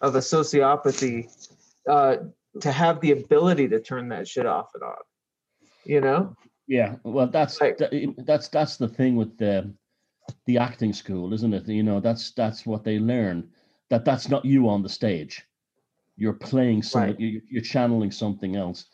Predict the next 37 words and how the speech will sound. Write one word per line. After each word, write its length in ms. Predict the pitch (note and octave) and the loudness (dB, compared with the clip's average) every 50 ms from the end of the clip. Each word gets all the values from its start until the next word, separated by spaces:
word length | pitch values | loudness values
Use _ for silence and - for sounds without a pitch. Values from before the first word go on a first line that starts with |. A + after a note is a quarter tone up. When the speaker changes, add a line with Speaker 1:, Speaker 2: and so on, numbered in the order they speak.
| _ _ _ _ - | _ _ _ _ -6
Speaker 2:
And 120 | E3 E3+ F#3+ | -4 -2 -2
I 60 | F#3 | 0
think, 380 | F#3 G#3 A#3+ B3+ A#3 - - _ _ | 0 0 -2 -2 -2 -6 -10 _ _
you 160 | - C#3+ - - | -8 -8 -6 -2
know, 260 | D3 C#3 C#3 C3+ C3 - | -2 0 0 0 -2 -2
this 220 | B2+ A#2+ D#3 E3+ F3 | -2 -2 -2 -2 -2
is 100 | D#3+ D#3+ | -4 -4
one 140 | E3 E3+ E3 | -2 -2 -2
of 20 | |
the 100 | C#3 A2+ | -2 -2
things 200 | - C#3+ C#3 A#2+ | -2 -2 -2 -2
with 80 | A2+ G#2 | -2 -2
the 80 | A#2 | -4
occult. 460 | A2 G#2 - - D3+ C3+ B2+ A2 - - _ _ _ _ _ _ _ _ _ _ - | -4 -4 -4 -4 -2 -2 -2 -4 -6 -10 _ _ _ _ _ _ _ _ _ _ -2
And, 420 | C3 B2 A#2+ A#2 A2+ A2+ G#2+ A2 | 0 2 2 4 4 2 2 2
uh, 240 | A2+ A2+ A2+ A2+ A2 | 0 2 2 2 2
this 160 | A2 C#3 F#3+ | 0 0 -2
is 60 | G#3+ B3 | -2 -2
one 140 | B3+ B3+ | -2 -2
of 100 | A3+ G3 | -2 -4
the 40 | - | -2
things, 320 | - G3 F#3 E3+ C#3+ - - | -2 -2 -2 -2 -4 -4 -4
like, 200 | D3+ C3+ A#2+ - _ _ | -4 -4 -4 -6 _ _
I 60 | - | -6
don't 160 | E3 G3 G#3 | -4 -2 -2
have 160 | F3 F3 D#3+ C#3 | -2 -2 -2 0
a 40 | |
lot 180 | B2+ A#2 A#2+ B2 | 2 2 2 2
of 80 | A2+ G2+ | 2 0
issues 340 | B2 A#2+ - A#2+ A2 - | -2 -2 -2 -2 -4 -2
with 140 | G#2 G#2+ G2 | -2 -2 -2
Anton 400 | G#2 G2+ G#2 G2+ - G#2+ G2+ G2 | 0 -2 -2 -2 -4 -4 -4 -4
LaVey 340 | G2 F#2+ - G#2+ G#2 G2+ G2 | -4 -4 -4 -2 -2 -2 -2
and 100 | F#2+ F#2 | -4 -6
the 60 | F2 | -8
Church 320 | - - - G#2 G2+ G2+ - | -10 -8 -6 -6 -6 -6 -8
of, 100 | G2 | -12